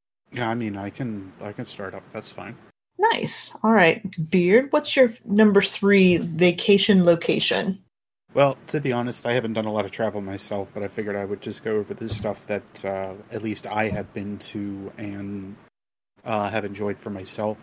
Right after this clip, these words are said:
Speaker 1: So just, uh, top three for places I've visited, I guess you could say at that point. Um, my number three, though,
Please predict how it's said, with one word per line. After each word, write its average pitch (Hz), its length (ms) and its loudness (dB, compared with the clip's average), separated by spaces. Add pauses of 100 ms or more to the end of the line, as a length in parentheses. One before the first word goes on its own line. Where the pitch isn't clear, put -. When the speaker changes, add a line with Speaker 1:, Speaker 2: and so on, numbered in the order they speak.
Speaker 1:
So 101 220 -6
just, - 440 -10
uh, 95 240 -6
top - 280 0
three 107 280 -8
for 98 240 -8
places 143 460 -4
I've 107 160 -4
visited, 104 480 -6
I 107 60 -10
guess 107 260 -10
you 104 80 -14
could 104 120 -14
say 101 220 -8
at 101 140 -8
that 98 140 -10 (180)
point. 98 200 -16 (800)
Um, 101 500 -4 (600)
my 113 800 0
number 143 320 -2
three, 127 480 -6
though, 110 580 -2